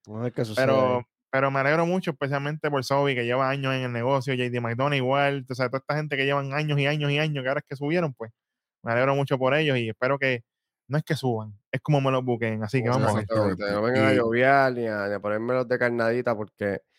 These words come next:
Speaker 1: entonces me lo hubieras dejado en N X T.
Speaker 3: Exactamente. Y, y cuidado, Nikita Lyon, que te pusiste a aplaudir mucho, cuidado que te lesionas allí. Pero
Speaker 2: Ach.
Speaker 3: nada, está bien.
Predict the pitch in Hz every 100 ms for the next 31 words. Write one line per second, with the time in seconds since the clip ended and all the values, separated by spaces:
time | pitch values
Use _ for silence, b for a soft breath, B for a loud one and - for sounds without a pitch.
0 | _ _ 120 123 131 127 120 117 127 131
1 | 127 127 120 120 110 - 101 98 - -
2 | - - 104 - 104 98 98 104 107 110
3 | 117 117 113 120 156 143 131 123 135 160
4 | 143 123 113 110 107 107 113 147 147 120
5 | 151 139 170 175 135 113 113 135 139 131
6 | 117 135 117 98 101 95 _ _ - B
7 | B B B - 95 107 113 95 - 113
8 | 98